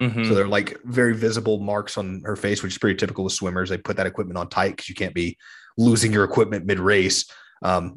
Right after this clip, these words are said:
Speaker 2: they photoshopped all that out and, like, gave her a nice, like, shaved the chin lo-,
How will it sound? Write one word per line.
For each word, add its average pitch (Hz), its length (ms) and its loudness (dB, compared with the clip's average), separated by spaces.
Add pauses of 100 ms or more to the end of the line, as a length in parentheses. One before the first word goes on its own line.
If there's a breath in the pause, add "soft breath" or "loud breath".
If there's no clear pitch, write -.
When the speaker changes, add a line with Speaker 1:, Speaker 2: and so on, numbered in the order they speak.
Speaker 2:
they 110 140 4
photoshopped 98 560 -2
all 98 140 0
that 98 160 -2
out 95 360 -2
and, 95 120 -12
like, 87 180 -10
gave 92 200 -2
her 95 120 0
a - 20 0
nice, 92 540 -2 (220 soft breath)
like, 92 160 -4
shaved 95 320 2
the - 60 0
chin 95 280 -2
lo-, 92 260 0